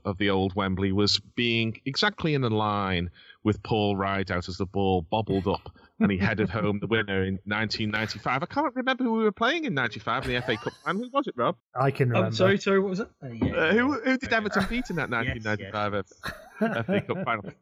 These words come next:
Speaker 1: Anyway, it's getting very, very Everton there. But,
Speaker 2: It is,
Speaker 1: um,
Speaker 2: yeah.
Speaker 1: I've, I've memories,
Speaker 2: Yeah,
Speaker 1: I've
Speaker 2: yeah.
Speaker 1: memories of, of,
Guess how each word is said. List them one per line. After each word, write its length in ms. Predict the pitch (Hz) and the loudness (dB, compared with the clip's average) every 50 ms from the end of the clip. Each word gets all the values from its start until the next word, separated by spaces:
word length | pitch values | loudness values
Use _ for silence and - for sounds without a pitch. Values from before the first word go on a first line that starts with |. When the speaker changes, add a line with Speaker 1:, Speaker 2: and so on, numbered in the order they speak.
| - 156 | -2 0
Speaker 1:
Anyway, 180 | 165 165 165 | 2 2 2
it's 80 | 156 - | 0 0
getting 200 | - 220 185 190 170 | -2 -4 -4 -2 0
very, 300 | 180 165 165 160 147 - | 0 0 2 0 -2 -2
very 260 | 123 147 143 143 - - | -2 -2 0 0 0 0
Everton 460 | 143 143 143 151 - - 135 123 113 | -2 -2 -2 -4 -8 -8 -8 -6 -4
there. 220 | 107 98 95 95 | -2 -2 -2 -2
But, 160 | 92 - - | -4 -6 -8
Speaker 2:
It 140 | - 135 127 | -6 -4 -2
is, 100 | 131 117 131 | 0 0 0
Speaker 1:
um, 200 | 127 123 - - | 0 0 0 0
Speaker 2:
yeah. 60 | - - | 0 2
Speaker 1:
I've, 80 | - 453 453 427 156 | 2 0 2 0 0
I've 80 | 151 | -2
memories, 400 | - 196 202 302 - - - - - | -2 -6 -10 -10 -12 -16 -16 -8 -2
Speaker 2:
Yeah, 120 | 156 170 165 | 2 2 2
Speaker 1:
I've 80 | 156 151 | 2 0
Speaker 2:
yeah. 60 | 160 | 0
Speaker 1:
memories 440 | 160 190 196 196 180 180 165 151 160 | 0 0 0 0 0 0 0 2 2
of, 180 | 143 135 127 _ _ - | 0 0 0 _ _ -2
of, 260 | 139 135 127 120 - | -2 0 0 -2 -4